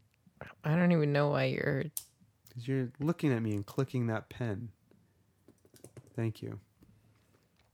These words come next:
Speaker 2: Um, finally, the last thing I don't wanna change about myself is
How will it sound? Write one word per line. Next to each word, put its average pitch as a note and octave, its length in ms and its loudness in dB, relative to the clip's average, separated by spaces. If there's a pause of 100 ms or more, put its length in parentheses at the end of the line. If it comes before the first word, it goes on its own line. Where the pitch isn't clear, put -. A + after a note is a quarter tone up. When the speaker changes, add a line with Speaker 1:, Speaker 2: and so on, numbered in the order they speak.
(120)
Speaker 2:
Um, B2 480 4 (1400)
finally, B2 720 4 (120)
the B2 100 -2
last C3+ 440 4
thing C#3+ 160 2
I A#2 160 0 (160)
don't B2+ 300 4
wanna B2+ 240 2
change A#2+ 380 0
about G#2 280 -4
myself G#2+ 640 -8 (2000)
is - 180 -8